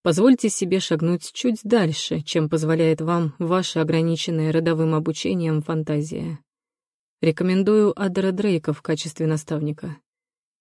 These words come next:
Не теряйте время в Аквилите. Даже пара уроков у Адера подтолкнет вас в изучении эфира куда как больше, чем все родовые практики". "К чему вы это?"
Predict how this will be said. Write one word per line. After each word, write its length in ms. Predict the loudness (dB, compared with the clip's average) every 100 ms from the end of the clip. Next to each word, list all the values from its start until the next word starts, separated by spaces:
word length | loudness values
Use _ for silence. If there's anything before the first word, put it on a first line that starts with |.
| -6
Не 160 | -4 0
теряйте 420 | 4 6 4 2
время 300 | 2 2 2
в 60 |
Аквилите. 600 | 0 -2 -2 -2 -6 -12 -14 _ _ _ _ -6
Даже 320 | -2 0 0
пара 300 | 2 4 4
уроков 500 | 4 2 0 -2 0
у 80 | 2
Адера 440 | 2 0 -2 -4 -10 _
подтолкнет 600 | -12 -6 -6 -2 2 2
вас 240 | 2 0 0
в 80 | -2
изучении 580 | -2 -2 0 2 2
эфира 300 | -2 -2 -4 -2
куда 220 | -4 -4
как 240 | -4 -4
больше, 420 | -2 0 0 -2
чем 260 | -4 -2 -2
все 220 | -2 -2
родовые 400 | 0 2 2 2
практики". 640 | 0 -4 -6 -12 -10 -10 -12 _ _ _ _ _ _ _
"К 100 | -14
чему 400 | -2 0 0 2
вы 140 | 2
это?" 360 | 0 -2 -8